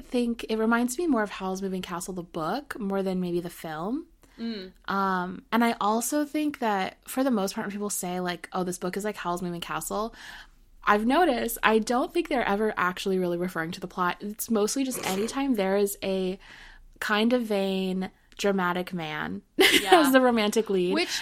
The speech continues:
Speaker 1: and
Speaker 2: to
Speaker 1: then
Speaker 2: be fair,
Speaker 1: automatically the book is like Howl's
Speaker 2: Howl's
Speaker 1: Moving
Speaker 2: Moving
Speaker 1: Castle.
Speaker 2: Castle.
Speaker 1: And, like, honestly, I do love those kinds of men, so
Speaker 2: I do, do.
Speaker 1: I'll take
Speaker 2: I,
Speaker 1: it.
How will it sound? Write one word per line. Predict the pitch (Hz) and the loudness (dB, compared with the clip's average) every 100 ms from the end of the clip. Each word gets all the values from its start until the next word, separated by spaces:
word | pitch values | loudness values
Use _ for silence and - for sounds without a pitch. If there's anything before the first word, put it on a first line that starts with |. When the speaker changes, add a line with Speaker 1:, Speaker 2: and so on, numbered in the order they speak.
| - | -2
Speaker 1:
and | 208 214 | 0 2
Speaker 2:
to | |
Speaker 1:
then | 202 | 2
Speaker 2:
be | 208 330 | 2 4
fair, | |
Speaker 1:
automatically | 202 220 208 185 190 190 233 240 | 4 4 6 6 4 0 -2 0
the | 226 | 0
book | 190 175 175 | -2 -2 -4
is | 170 | -6
like | 175 160 160 - | -4 -6 -8 -10
Howl's | 156 151 | -8 -2
Speaker 2:
Howl's | 180 160 | 0 0
Speaker 1:
Moving | 170 247 | 0 -4
Speaker 2:
Moving | 160 | -4
Speaker 1:
Castle. | 180 | -2
Speaker 2:
Castle. | 147 156 151 | -2 -2 -2
Speaker 1:
And, | 202 | -2
like, | 208 202 | -2 -2
honestly, | 185 220 240 277 277 | -2 -2 -4 -4 -4
I | 202 196 | -2 -2
do | 208 202 | 0 2
love | 185 180 | 0 -4
those | 170 | -6
kinds | - 165 165 | -6 -8 -8
of | 165 | -10
men, | 170 185 190 | -12 -12 -12
so | - - - | -10 -8 -6
Speaker 2:
I | 220 240 | -4 -4
do, | 233 220 | -6 -6
do. | 196 | -4
Speaker 1:
I'll | 196 | -2
take | 208 190 - | 0 -2 -4
Speaker 2:
I, | 190 | -6
Speaker 1:
it. | - | -10